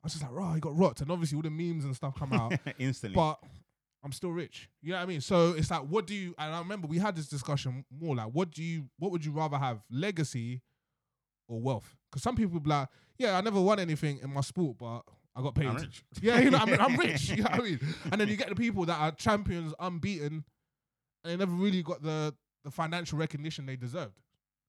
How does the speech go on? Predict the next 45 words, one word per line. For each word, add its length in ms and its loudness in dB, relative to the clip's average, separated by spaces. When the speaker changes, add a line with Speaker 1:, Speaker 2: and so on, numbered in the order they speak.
Speaker 2:
Mm. 520 -12
Speaker 1:
You 60 -6
know 60 -2
what 20 -2
I'm 80 -4
saying? 180 -4
Obviously, 460 -6
you 200 -8
have 300 -4
the 80 -6
one 240 -6
model, 300 -4
which 220 -12
is 100 -8
Floyd 260 -6
Mayweather, 540 -4
but 180 -4
it's 160 -6
not 160 0
a 60 -2
common 320 0
thing. 260 -4
People 300 -2
see 180 -4
it 80 -6
as, 240 -4
oh, 340 -4
you 100 -6
know, 280 -8
fifty 340 -2
and 100 2
oh, 180 6
he 180 6
made 200 -2
it 60 -4
out 320 -6
stinking 520 -6
rich. 380 -6
Even 220 0
then, 140 2
he 100 4
still 180 -2
gets 160 -6
criticised. 400 -2
Like, 100 -4